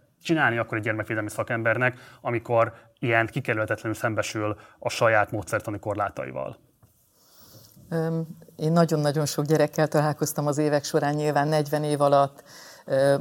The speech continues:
Speaker 2: a, a Tiszadobi gyerekotthonban, ahol először dolgoztam, száz fölötti gyereklétszám volt, tehát nagyon sok gyerek megfordult a, a, az intézményben, és, ö, igazán egyetlen egy fiúról gondoltam azt, egy fiúról az elmúlt év, ö,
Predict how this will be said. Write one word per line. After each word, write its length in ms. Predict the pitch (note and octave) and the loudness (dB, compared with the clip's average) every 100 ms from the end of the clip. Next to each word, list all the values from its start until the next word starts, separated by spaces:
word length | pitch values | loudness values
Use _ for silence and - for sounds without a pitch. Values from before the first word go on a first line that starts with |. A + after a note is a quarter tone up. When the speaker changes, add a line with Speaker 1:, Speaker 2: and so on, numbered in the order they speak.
| - | 2
Speaker 2:
a, 300 | C3+ D3 C#3 | 4 6 6
a 200 | D3 D3 | 4 0
Tiszadobi 480 | F3 D#3+ D3 D3 D3 | 0 0 0 0 2
gyerekotthonban, 680 | D3 C#3+ C#3 C#3 D3+ C#3+ | 2 2 2 -2 -2 -2
ahol 200 | C#3+ C#3 | 0 0
először 400 | C#3 C#3 C#3 C#3+ | 0 0 -2 -6
dolgoztam, 540 | C3+ C#3+ C#3+ C#3+ C#3+ C3+ - - | -2 0 0 -2 -4 -6 -10 -20
száz 380 | - - D3 C#3+ | -4 2 2 2
fölötti 580 | - D3 C#3+ - C3+ - | 0 0 0 -2 -4 -4
gyereklétszám 760 | C#3 D3 D3 - C3+ C#3 C3+ C3+ | 2 4 4 0 -4 -4 -6 -4
volt, 280 | C3+ C3 C3+ | 0 0 0
tehát 200 | G#2+ C3+ | -4 0
nagyon 240 | E3 D#3 | 2 2
sok 260 | C#3+ - C#3 | 2 0 2
gyerek 300 | C#3+ C3+ - | 4 4 2
megfordult 640 | C3 - C#3 C3+ C3+ C3 | -4 -2 -4 -2 -4 -2
a, 260 | B2 B2+ B2+ | -2 0 0
a, 460 | C3+ - C3 C3 - | -4 -6 -2 -2 -4
az 140 | C3+ | -4
intézményben, 680 | C#3+ D3 D3+ D3+ D3+ D#3 D#3 - - - - | -2 -2 -2 -2 0 0 0 -4 -20 -20 -10
és, 260 | - C#3 - | -6 -2 0
ö, 160 | C#3+ C#3+ | 0 0
igazán 440 | D3+ D3+ D3 C#3+ D3 | 0 0 2 0 2
egyetlen 460 | E3+ D#3 C#3+ C#3+ | 2 2 0 -2
egy 160 | D3 C#3+ | -2 -2
fiúról 460 | - C#3+ C#3+ C#3+ | -2 -2 2 2
gondoltam 540 | C#3 C#3+ C#3+ C#3 C3+ C3+ | 2 2 2 2 0 0
azt, 280 | C#3 - - | 0 -2 2
egy 420 | C#3+ C#3 C3+ - - | 4 4 2 -10 -12
fiúról 680 | - C#3 D3+ C#3+ C#3+ D3 C#3+ - - - | -6 -4 -2 -2 0 0 -2 -12 -20 -10
az 160 | - C#3 | -2 2
elmúlt 400 | D3 C#3+ C#3 C#3 | 2 2 -2 -2
év, 220 | C#3 C3 B2+ | -2 -2 -4
ö, 300 | C3+ C3+ | -4 -2